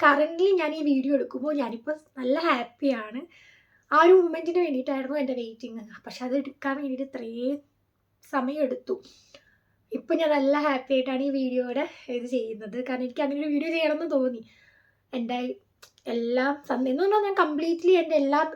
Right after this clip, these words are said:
കഷ്ടകാലവും മാറി, അല്ലെങ്കിൽ എനിക്കുള്ള ഇതൊന്നും മാറിയെന്നല്ല. പക്ഷെ മനസ്സുകൊണ്ട് ഞാനിപ്പോൾ നല്ല ഹാപ്പിയാണ്. കാരണം നമ്മളതല്ലേ വേണ്ടത്, നമ്മൾ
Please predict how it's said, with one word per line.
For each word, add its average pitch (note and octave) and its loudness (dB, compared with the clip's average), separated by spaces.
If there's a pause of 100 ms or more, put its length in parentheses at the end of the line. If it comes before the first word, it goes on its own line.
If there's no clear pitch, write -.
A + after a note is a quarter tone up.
(240)
കഷ്ടകാലവും C#4+ 4
മാറി, D4+ 2
അല്ലെങ്കിൽ D4 -2
എനിക്കുള്ള C#4+ 0 (560)
ഇതൊന്നും D4+ -4
മാറിയെന്നല്ല. C4+ -2 (500)
പക്ഷെ C4 -6 (100)
മനസ്സുകൊണ്ട് D#4 -2 (100)
ഞാനിപ്പോൾ A#3 -8
നല്ല A#3 -8 (160)
ഹാപ്പിയാണ്. G#3 -10 (240)
കാരണം C4+ -8 (160)
നമ്മളതല്ലേ C4 0
വേണ്ടത്, G#3+ -12
നമ്മൾ A#3+ -6